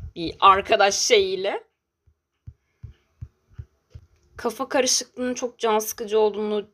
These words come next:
çok insanı yıprattığını biliyorum. Kim olduğunu bilmemenin de ne kadar zorlayıcı, yıpratıcı bir his olduğunu biliyorum. Emin olun hepsini birinci <laughs> elden deneyimlemiş kişilerden biriyim ben de ve zaten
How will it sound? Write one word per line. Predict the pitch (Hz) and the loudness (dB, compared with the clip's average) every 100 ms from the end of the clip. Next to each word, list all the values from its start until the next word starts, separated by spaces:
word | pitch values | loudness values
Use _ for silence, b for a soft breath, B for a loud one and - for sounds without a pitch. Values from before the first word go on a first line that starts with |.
| _ _ | _ _
çok | - 226 220 _ | -10 -8 -8 _
insanı | 190 202 202 214 202 202 | -6 -6 -4 -4 -2 -2
yıprattığını | 196 208 208 208 196 - 208 196 | -2 -4 -2 -2 -2 -6 -6 -6
biliyorum. | 190 190 202 190 185 190 - b b b b _ | -6 -2 0 0 -2 -8 -12 b b b b _
Kim | - 180 196 | -10 -4 0
olduğunu | 208 202 190 202 202 | 2 2 0 -2 -2
bilmemenin | 180 190 196 196 196 214 208 | -4 -4 -2 -2 -2 -2 -2
de | 185 | -2
ne | 180 | -4
kadar | 180 196 190 185 - b b b | -6 -6 -4 -4 -6 b b b
zorlayıcı, | 170 185 185 185 180 185 | -4 -2 0 0 -2 -4
yıpratıcı | 185 185 180 185 | -6 -8 -6 -6
bir | 180 | -6
his | - - | -8 -6
olduğunu | 180 175 180 180 | -6 -4 -6 -6
biliyorum. | 170 180 170 175 - | -2 -2 -2 -4 -2
Emin | 208 233 233 | 0 0 0
olun | 202 233 | -2 -4
hepsini | 226 220 - 220 214 | -8 -10 -8 -8 -4
birinci | 202 202 214 | -2 0 0
<laughs> | 233 | 2
elden | 220 208 190 | 2 0 -2
deneyimlemiş | 190 196 202 208 - | -4 -4 -4 -6 -8
kişilerden | - 233 226 220 | -6 -4 -2 -4
biriyim | 190 185 185 160 | -6 -6 -6 -4
ben | 165 190 | -4 -4
de | 233 | -4
ve | 214 | -2
zaten | 202 196 208 247 | 0 0 -4 -12